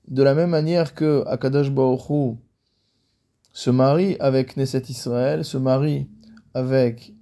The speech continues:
euh, l'Assemblée d'Israël à travers le don de la Torah, il nous dit que celui qui n'étudie pas la Torah,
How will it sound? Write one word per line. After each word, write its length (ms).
euh, 340
l'Assemblée 600
d'Israël 720
à 120
travers 420
le 100
don 220
de 60
la 80
Torah, 500
il 100
nous 80
dit 200
que 200
celui 340
qui 120
n'étudie 360
pas 140
la 120
Torah, 520